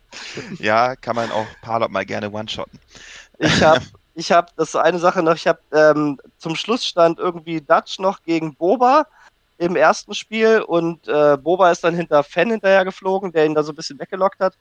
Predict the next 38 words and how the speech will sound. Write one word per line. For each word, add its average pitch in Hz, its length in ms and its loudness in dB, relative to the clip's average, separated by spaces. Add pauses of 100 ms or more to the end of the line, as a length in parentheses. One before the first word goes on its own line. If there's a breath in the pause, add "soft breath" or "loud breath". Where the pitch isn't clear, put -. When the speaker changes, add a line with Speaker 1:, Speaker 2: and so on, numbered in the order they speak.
(280 soft breath)
Speaker 2:
und 147 160 -4
Dutch 170 260 0
drehte 147 400 -2
sich 131 260 -4
und 143 140 -6
drehte 143 360 -2
sich 131 140 -10
und 139 80 -10
dieser 139 160 2
Y-Wing 135 400 4
braucht 131 220 0
ja 143 60 -2
ewig, 156 460 0
bis 160 160 -6
er 139 140 4
einmal 147 260 4
um 151 180 -2
den, 139 260 -2 (840 loud breath)
äh, 139 540 6 (800)
bis 147 140 -14
er 160 80 -2
sich 147 100 -12
gedreht 170 360 -4
hat 190 220 2 (760)
und 143 180 -8
schoss 208 240 0
dann 202 120 0
diesen 185 220 -10
Proton-Torpedo 175 640 -4
durch 170 260 -6
den 185 80 -6
Asteroiden 170 600 -4
und 156 160 -4
Dutch - 200 -2
halt 139 160 -4
auch - 120 -4
mit 147 160 -6
Trickshot. 254 420 -2